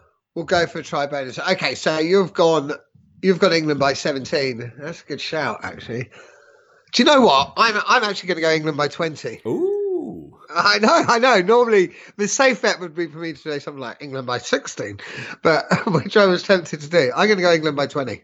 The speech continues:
Speaker 2: Okay, nice. Uh, I hope you're right. I hope it's three nil to you.
Speaker 1: I, I hope so too.
Speaker 2: Um, brilliant. Okay. Uh, anything else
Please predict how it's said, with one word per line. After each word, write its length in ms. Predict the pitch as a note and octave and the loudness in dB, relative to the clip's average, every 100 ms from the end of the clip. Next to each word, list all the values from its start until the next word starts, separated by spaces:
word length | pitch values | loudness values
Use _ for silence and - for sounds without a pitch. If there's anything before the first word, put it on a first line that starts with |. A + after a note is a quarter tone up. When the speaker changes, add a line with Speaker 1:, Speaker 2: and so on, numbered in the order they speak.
| _ - | _ -14
Speaker 2:
Okay, 280 | G#2 A#2 | -10 -8
nice. 420 | C3 G#2 E2 - - | -6 -8 -10 -20 -16
Uh, 40 | F#2+ | -10
I 240 | F#2 G2+ | -6 -2
hope 200 | A#2+ G#2+ | -2 0
you're 160 | G#2+ A2 | 0 2
right. 240 | B2+ - | 2 0
I 80 | F2 | -6
hope 200 | A2+ G2+ | -8 -8
it's 140 | - | -14
three 220 | - A#2 | -6 -4
nil 180 | A2 A2 | -2 -4
to 120 | - | -4
you. 280 | A2+ A2+ - - - _ _ _ - | -2 -2 -6 -16 -20 _ _ _ -2
Speaker 1:
I, 440 | E3+ G3 F3+ F3+ | 2 4 4 4
I 40 | G3 | 2
hope 220 | G#3+ F#3 | 0 -4
so 180 | F#3 E3+ | -4 -4
too. 280 | - C#3+ G#2 _ _ _ | -4 -8 -8 _ _ _
Speaker 2:
Um, 480 | F#2 F2+ F2 F2 - _ | -10 -8 -8 -10 -16 _
brilliant. 360 | - G#2+ G#2+ D#2+ | -12 -8 -6 -8
Okay. 380 | - F#2+ F#2+ - | -8 -6 -6 -6
Uh, 300 | - G#2 - | -2 0 0
anything 400 | - C#3 D3 D3+ D3 | 0 -2 -2 -2 0
else 560 | C#3+ - - C#4+ - | -2 -4 -10 -12 -16